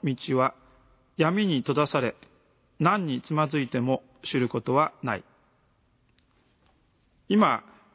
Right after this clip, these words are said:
お読みした御言葉は、旧約聖書の箴言に出てくる御言葉の一節です。箴言というのは、わかりやすく言うと、格言や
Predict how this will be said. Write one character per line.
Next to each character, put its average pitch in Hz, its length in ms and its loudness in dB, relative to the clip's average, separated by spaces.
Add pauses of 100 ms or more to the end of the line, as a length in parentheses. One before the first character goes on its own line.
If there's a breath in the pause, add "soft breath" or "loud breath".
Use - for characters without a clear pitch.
お 170 60 4
読 180 100 6
み 175 140 2
し - 100 -6
た 147 140 4
御 131 100 -6
言 139 260 -4
葉 127 160 0
は、 127 200 -2 (680)
旧 214 160 2
約 220 220 2
聖 202 160 2
書 139 180 -2
の 110 280 -2
箴 233 340 4
言 139 200 4
に 110 140 -4 (220)
出 147 100 2
て 151 160 0
く - 120 -2
る 120 180 -2 (260)
御 143 60 2
言 135 260 -2
葉 135 140 0
の 185 140 2
一 143 160 -8
節 - 280 -4
で 107 120 -6
す。 - 180 -16 (1500)
箴 240 260 4
言 151 240 0 (200)
と 156 80 2
い 143 80 4
う - 20 2
の 117 160 2
は、 117 180 2 (380)
わ 139 120 -2
か 180 120 2
り 185 60 2
や 208 140 2
す - 120 -18
く - 100 -2
言 123 160 0
う 110 60 -8
と、 - 220 0 (760)
格 - 300 -2
言 165 260 2
や 139 220 0